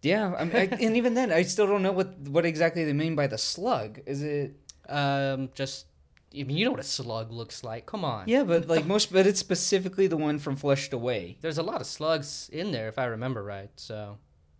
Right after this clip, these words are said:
Speaker 1: Yeah.
Speaker 2: I don't know. Maybe
Speaker 1: Well, they
Speaker 2: she,
Speaker 1: were all
Speaker 2: maybe it was,
Speaker 1: frogs.
Speaker 2: maybe she was the one with eyelashes, right?
Speaker 1: Oh, maybe you were the,
Speaker 2: <laughs>
Speaker 1: yeah, the ones that were seen, like, rolling on a river.
Speaker 2: Yes.
Speaker 1: Dude, those ones are fucking cool. <laughs>
Speaker 2: Oh man. So, um, this, uh, she also had another one,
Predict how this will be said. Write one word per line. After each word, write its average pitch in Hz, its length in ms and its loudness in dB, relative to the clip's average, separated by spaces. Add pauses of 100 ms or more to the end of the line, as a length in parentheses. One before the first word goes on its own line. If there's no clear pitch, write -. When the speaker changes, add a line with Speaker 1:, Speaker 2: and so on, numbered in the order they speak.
(180)
Speaker 1:
Yeah. 165 180 4
Speaker 2:
I - 20 0
don't 131 100 -2
know. 147 180 -2
Maybe 135 160 0
Speaker 1:
Well, 156 120 4
they 175 80 4
Speaker 2:
she, 185 60 4
Speaker 1:
were 202 60 6
all 185 120 6
Speaker 2:
maybe 160 240 4
it - 60 8
was, 196 160 4
Speaker 1:
frogs. 143 80 -10
Speaker 2:
maybe 170 180 0
she - 80 -4
was 170 100 0
the 160 60 -8
one 151 180 -4
with 143 80 -12
eyelashes, 127 600 -8
right? 113 140 -14 (360)
Speaker 1:
Oh, 123 220 -4 (160)
maybe 139 240 4
you 147 80 8
were 147 60 2
the, 151 200 -4
Speaker 2:
<laughs> 180 80 4
Speaker 1:
yeah, 202 60 8
the 165 140 4
ones 180 160 2
that 180 80 2
were 165 100 2
seen, 160 240 -2
like, 139 140 2
rolling 135 280 2
on 147 120 0
a 143 80 0
river. 143 400 -2
Speaker 2:
Yes. 165 920 4 (180)
Speaker 1:
Dude, 147 180 0
those 147 180 0
ones 139 180 -2
are 123 100 -2
fucking 135 340 -4
cool. 131 360 -6 (220)
<laughs> 180 260 -4 (400)
Speaker 2:
Oh 127 80 -12
man. 117 360 -8
So, 156 400 2
um, 117 400 0
this, 147 280 -6
uh, 123 500 -4
she - 200 -6
also 214 260 2
had 190 160 2
another 147 240 0
one, 110 320 -6